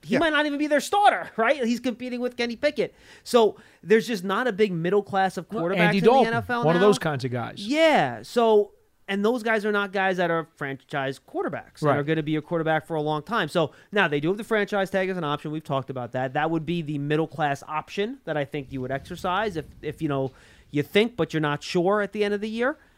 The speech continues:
Speaker 1: So I, I think there's just a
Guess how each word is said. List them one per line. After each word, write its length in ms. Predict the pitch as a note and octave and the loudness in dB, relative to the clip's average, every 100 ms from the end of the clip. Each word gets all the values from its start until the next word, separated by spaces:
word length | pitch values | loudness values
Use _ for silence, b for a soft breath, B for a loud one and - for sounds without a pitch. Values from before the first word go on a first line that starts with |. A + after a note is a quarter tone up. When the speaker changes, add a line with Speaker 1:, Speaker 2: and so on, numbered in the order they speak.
| b b b b - | b b b b -8
Speaker 1:
So 320 | - G#3+ G#3 | 2 6 6
I, 240 | F#3 F#3+ | 2 0
I 60 | G3+ | 0
think 440 | G3 B3 A3 - _ _ _ _ F3 | 2 0 -2 -8 _ _ _ _ 0
there's 260 | F3 F#3+ | 4 4
just 180 | G#3 - | 2 0
a 460 | F#3 E3+ E3 D#3 | 0 2 2 -2